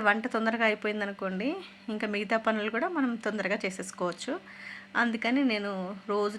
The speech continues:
నైట్ టైంలో ఇలానే క్లీన్ చేసుకుంటూ ఉంటాను. చాలా రోజులైంది నా డైలీ రొటీన్ ఇలా చూపించక. ఈరోజు ఎందుకో వ్లాగ్ బాగా అనిపించింది అనమాట. మార్నింగ్ నుండి నైట్ వరకు నేను ఎన్ని పనులు చేసుకున్నానో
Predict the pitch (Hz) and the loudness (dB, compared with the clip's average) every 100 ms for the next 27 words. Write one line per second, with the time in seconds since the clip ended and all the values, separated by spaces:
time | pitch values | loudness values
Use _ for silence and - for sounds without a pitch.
0 | 214 190 185 196 196 233 190 185 175 196 | 2 2 4 2 4 0 0 0 0 0
1 | 247 208 196 190 190 - 190 196 190 175 | -2 -2 0 0 -2 -6 -2 -2 0 -2
2 | 220 220 185 196 226 220 208 190 196 233 | 0 2 4 6 4 4 2 2 0 2
3 | 196 185 180 202 196 190 196 190 185 185 | 2 2 2 2 0 0 -2 2 0 0
4 | 185 190 190 185 180 269 - - - - | -4 -4 -4 0 0 0 -4 -18 -16 -16
5 | - - 208 208 208 233 220 190 202 190 | -10 -2 0 0 0 -2 2 2 4 0
6 | 175 180 202 190 - 180 170 165 - 101 | 2 0 -2 -6 -6 -6 -6 -8 -4 -2
7 | 247 - - 185 180 190 190 185 202 208 | -2 -4 -2 4 4 4 0 0 0 2
8 | 180 190 196 190 233 220 202 180 180 196 | 0 2 -2 -2 -4 -2 -2 -4 -2 0
9 | 190 185 175 - 185 175 | 0 0 -2 -4 -4 -4